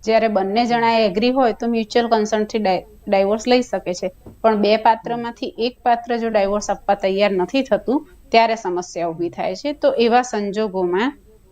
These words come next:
એના બેઝ ક્લિયર થવા જોઈએ. ડાયવોર્સ લેવા માટેના બેઝ એડલ્ટરી, ક્રુ-,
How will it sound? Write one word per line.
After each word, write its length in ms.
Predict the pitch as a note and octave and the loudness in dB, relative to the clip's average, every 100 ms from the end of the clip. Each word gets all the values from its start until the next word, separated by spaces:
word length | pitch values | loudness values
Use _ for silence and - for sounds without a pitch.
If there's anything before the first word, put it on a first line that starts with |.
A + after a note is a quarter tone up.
| - | -6
એના 180 | A#3 C4 | 0 2
બેઝ 460 | A#3 G3 A3 A#3 G3 | 2 2 2 2 -2
ક્લિયર 400 | - F#3+ F#3 E3+ | -4 0 2 2
થવા 320 | E3+ E3+ E3+ | 0 2 2
જોઈએ. 460 | E3 E3 E3+ D3+ - _ - | 2 -2 -2 -2 -8 _ -6
ડાયવોર્સ 400 | F3+ F3+ F#3+ A#3 | 2 4 4 2
લેવા 260 | A#3+ A#3+ B3 | 2 2 2
માટેના 380 | B3 B3 B3 B3 | 0 -4 -4 -2
બેઝ 400 | A#3 A#3 B3+ B3 - D#3+ - - | 2 4 4 0 -8 -16 -16 -2
એડલ્ટરી, 760 | G#3 G#3 A#3 C4 C4 C4 C4+ C#4 | 2 4 4 2 0 -2 -2 -4
ક્રુ-, 340 | - A#3 A3+ | -4 -4 -4